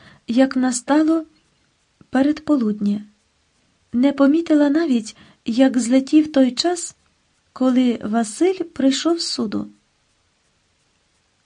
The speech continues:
Той самий звичний, трохи недбалий вже рух, яким щодня цілував її на привітання.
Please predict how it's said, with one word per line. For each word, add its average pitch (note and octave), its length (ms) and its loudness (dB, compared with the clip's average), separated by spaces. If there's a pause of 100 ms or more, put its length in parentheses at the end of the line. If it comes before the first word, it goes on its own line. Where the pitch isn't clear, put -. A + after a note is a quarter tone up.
(220)
Той D4 420 2
самий E4 400 -2
звичний, A#3 760 -4 (540)
трохи D#4 580 2 (220)
недбалий C4 680 2
вже A3 260 -2
рух, D#4+ 320 -2 (560)
яким C4+ 400 2
щодня B3+ 460 -2
цілував B3+ 520 0
її D#4+ 260 2
на C4+ 160 0
привітання. A3 760 -2